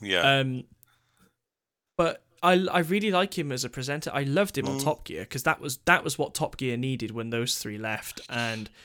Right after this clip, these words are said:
Speaker 1: Yeah.
Speaker 2: Chris Evans got sacked. 'Cause
Speaker 1: Yeah.
Speaker 2: he's just a shouting ginger prick.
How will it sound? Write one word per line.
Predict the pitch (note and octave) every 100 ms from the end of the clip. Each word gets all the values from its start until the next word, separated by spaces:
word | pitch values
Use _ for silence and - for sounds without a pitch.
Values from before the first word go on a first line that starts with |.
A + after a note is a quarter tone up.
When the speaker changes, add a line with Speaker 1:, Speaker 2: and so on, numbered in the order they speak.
| -
Speaker 1:
Yeah. | G#2+ G2+ F#2+
Speaker 2:
Chris | F#4 -
Evans | E4+ D4+ A#3 C4+ -
got | C#4 C#4+
sacked. | - - D4+ B3+ F3 - - - - -
'Cause | -
Speaker 1:
Yeah. | A2+ G2+ F#2
Speaker 2:
he's | - D3+ B2+
just | A#2+ -
a |
shouting | C3 - C#3+ C3 - A#2+ _ _ -
ginger | C3 B2+ B2 - -
prick. | - A#2+